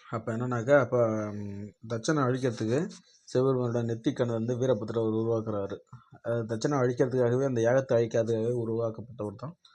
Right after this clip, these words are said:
அஹ், வீரபத்திரர். வீர அப்படின்னு சொல்லி புராணம் சொல்லுது. வீரன்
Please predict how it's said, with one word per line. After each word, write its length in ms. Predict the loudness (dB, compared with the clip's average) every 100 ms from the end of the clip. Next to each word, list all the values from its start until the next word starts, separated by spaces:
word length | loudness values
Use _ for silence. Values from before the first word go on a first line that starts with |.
| _ _ _ _ -4
அஹ், 260 | -2 -4 -2
வீரபத்திரர். 580 | 0 0 -2 -6 -8 -8 -20 _
வீர 180 | -6 -4 -4 -6
அப்படின்னு 340 | -8 -8 -8
சொல்லி 180 | -8 -6
புராணம் 380 | -4 -4 -6 -6
சொல்லுது. 260 | -6 -6 -8 -12 _ _ _ _
வீரன் 440 | 4 4 4 2